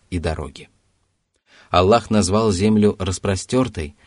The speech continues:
однако это не противоречит тому, что она является круглой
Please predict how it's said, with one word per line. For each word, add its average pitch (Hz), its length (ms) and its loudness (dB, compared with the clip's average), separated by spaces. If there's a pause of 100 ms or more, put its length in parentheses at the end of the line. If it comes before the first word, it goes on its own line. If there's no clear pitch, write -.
(160)
однако 127 400 0
это 120 320 -2
не 120 80 -2
противоречит 117 760 -2
тому, 101 300 0
что 90 240 -4
она 90 160 0
является 90 640 -2
круглой 113 580 -4